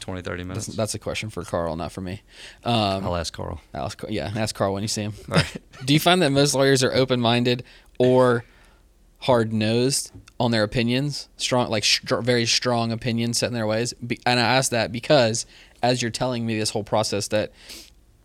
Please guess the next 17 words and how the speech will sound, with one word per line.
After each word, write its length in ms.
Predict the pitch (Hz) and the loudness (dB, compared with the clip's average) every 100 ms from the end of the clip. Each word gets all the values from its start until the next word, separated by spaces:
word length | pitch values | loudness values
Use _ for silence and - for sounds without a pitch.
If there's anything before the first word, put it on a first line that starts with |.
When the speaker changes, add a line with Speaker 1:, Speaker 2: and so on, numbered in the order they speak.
| - | -8
Speaker 2:
the 120 | 123 | -2
legal 320 | 107 123 120 110 | 0 2 0 0
mind 300 | 107 107 107 | 0 -2 -2
goes, 240 | 107 - | -2 -2
the 180 | - 110 | -2 -2
trained 380 | 95 143 123 110 | 0 0 0 0
legal 220 | 113 110 | -2 -2
mind 240 | 107 104 104 | -2 -4 -4
goes 200 | 110 - | -4 -6
through 240 | 110 104 | -6 -6
for 400 | - - 104 101 - | -6 -6 -4 -6 -8
facts 400 | - 104 98 - | -2 -2 -2 -6
and 200 | 107 80 | -6 -6
outcomes, 480 | 101 95 120 120 - - - - - | -6 -6 -4 -6 -8 -14 -20 -20 -4
it 120 | 120 | -2
seems 540 | 107 - 139 131 117 110 | 4 4 4 2 0 0
that, 360 | 110 101 - | 0 0 -2